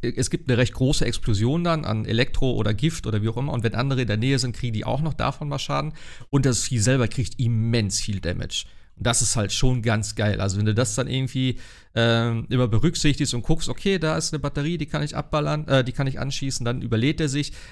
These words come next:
dann ist er vielleicht noch K O, dann gehst du dann auch hin und, ne, kannst vielleicht so einen kritischen Angriff machen und solche Geschichten. Und damit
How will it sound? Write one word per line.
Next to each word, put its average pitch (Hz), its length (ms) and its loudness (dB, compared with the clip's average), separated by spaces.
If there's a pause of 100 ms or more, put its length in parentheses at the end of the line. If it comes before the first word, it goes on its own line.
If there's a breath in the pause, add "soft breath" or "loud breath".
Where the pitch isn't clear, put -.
dann 131 120 2
ist - 140 0
er 135 60 4
vielleicht 127 240 0
noch 120 120 -2
K - 200 -2
O, 147 320 0 (320 loud breath)
dann 123 140 0
gehst 135 240 2
du 113 40 -4
dann 123 120 0
auch 113 140 0
hin 156 300 2
und, 117 380 -4
ne, 139 200 2
kannst 131 260 -2
vielleicht 117 220 0
so 120 100 -4
einen 110 60 -6
kritischen - 360 -4
Angriff 139 320 0
machen 120 200 -2
und 120 80 -2
solche 117 200 -2
Geschichten. 110 280 -4
Und 85 160 -6
damit 175 440 0